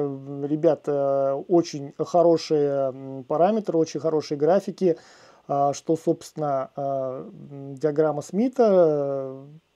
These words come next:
что К С В вообще идеальная. А, на протяжении всей сетки частот у нас, а, практически вот такой ровный график мы видим. Минимальная К С В у нас, а,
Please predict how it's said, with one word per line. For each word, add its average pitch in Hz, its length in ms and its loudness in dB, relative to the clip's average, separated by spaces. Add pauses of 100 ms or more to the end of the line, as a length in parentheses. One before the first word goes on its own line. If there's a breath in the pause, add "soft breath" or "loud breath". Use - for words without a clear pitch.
(120)
что - 240 -6
К 147 200 -2
С 143 100 -8
В 202 140 2
вообще 160 340 2
идеальная. 147 540 0 (640 loud breath)
А, 143 320 -2 (540)
на 175 180 4
протяжении 170 540 2
всей 170 500 -2
сетки 175 380 0
частот 220 640 0
у 156 40 -6
нас, 175 480 -2
а, 147 280 0
практически 156 640 -8
вот 151 100 -6
такой 151 280 0
ровный 147 320 -2
график 170 420 -2
мы 147 140 -6
видим. 139 340 -8 (500 loud breath)
Минимальная 170 520 2
К 175 80 -2
С 165 180 4
В 170 100 6
у 151 100 2
нас, 143 420 -4
а, 147 140 0